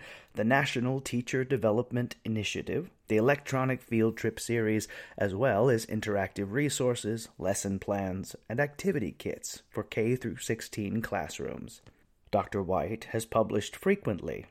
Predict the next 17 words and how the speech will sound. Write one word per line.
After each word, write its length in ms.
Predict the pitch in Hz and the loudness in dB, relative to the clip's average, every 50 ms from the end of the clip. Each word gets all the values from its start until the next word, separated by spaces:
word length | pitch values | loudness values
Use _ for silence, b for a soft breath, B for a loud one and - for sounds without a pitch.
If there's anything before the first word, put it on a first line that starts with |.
| - - | -10 -6
in 160 | - 104 95 | -4 -4 -2
journals 540 | - 107 110 110 101 92 95 110 143 147 135 | 0 2 2 4 4 2 0 -2 -2 -2 -2
and 160 | 107 85 90 | -2 -2 0
magazines. 800 | 90 92 92 - 95 90 - 90 87 82 90 101 104 117 - - _ _ _ - | -2 -2 -2 -2 -4 -6 -6 -8 -10 -8 -6 -6 -6 -6 -8 -12 _ _ _ -2
In 120 | 123 139 | 0 2
addition, 560 | 160 156 - 185 196 - - 85 - 78 - - _ _ _ | 2 4 4 4 4 4 2 -2 -4 -6 -10 -16 _ _ _
he 140 | - 117 110 | 0 2 4
wrote 320 | 107 98 101 104 135 151 - | 4 6 6 6 6 4 4
and 180 | - 165 151 | 0 -2 0
produced 460 | - 180 120 - 90 73 127 - - | 2 0 0 0 -2 -2 -4 -4 -4
the 100 | - 113 | -4 -4
Colonial 640 | - - 123 110 107 113 123 143 160 165 170 180 180 | -2 0 0 4 4 6 6 4 4 2 0 0 0
Williamsburg 800 | 135 107 90 90 92 95 95 98 - - 101 101 113 127 - | 0 0 0 0 0 -2 -4 -4 -4 -2 0 0 0 0 -2
Primary 480 | - 123 123 139 147 156 151 151 151 151 | -2 0 0 2 2 2 2 2 0 0
Sources 600 | 147 - 110 95 92 92 - - 117 135 151 - | 0 0 -2 0 -2 -2 -2 -2 -2 -2 -2 -4
C 220 | - - 101 101 | -2 -2 -2 0
D-roms 640 | 92 104 104 98 87 139 139 120 87 60 52 50 - | 0 0 -2 0 0 0 0 0 -2 -4 -6 -8 -10